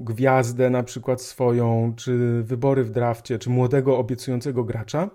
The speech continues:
na trzydziestoczteroletniego Kevina Duranta, bo oczywiście z automatu stajesz się drużyną, która będzie walczyć o mistrzostwo, czy może będzie w gronie faworytów, przynajmniej na papierze, tak jak Brooklyn Nets byli przez cały rok,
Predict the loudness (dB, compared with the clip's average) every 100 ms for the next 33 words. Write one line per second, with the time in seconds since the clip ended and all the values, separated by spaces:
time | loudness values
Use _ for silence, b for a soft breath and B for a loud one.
0 | _ _ _ _ _ _ _ _ -4 -2
1 | 0 -4 -6 -2 -2 -4 -10 -6 -2 -2
2 | -2 -4 -6 -4 -8 -6 -6 -2 2 2
3 | 2 -4 -4 -2 -2 -2 -4 -6 -6 -4
4 | -4 -4 -4 -4 -4 -6 -8 -8 -16 -20
5 | _ -4 -2 -4 -6 -4 -4 -2 -4 -6
6 | -2 0 -2 -2 -2 -2 B B B B
7 | B -4 0 2 2 0 2 2 0 -4
8 | -8 -10 -14 -16 -18 -20 -20 _ -2 0
9 | 0 -2 0 0 -4 -8 -6 -4 -2 -2
10 | -2 0 0 2 -2 -2 0 0 -2 -8
11 | 0 2 4 2 2 2 4 2 -2 -8
12 | -6 -6 -6 -2 -2 -2 -6 -8 -10 -6
13 | -2 -2 0 -2 -2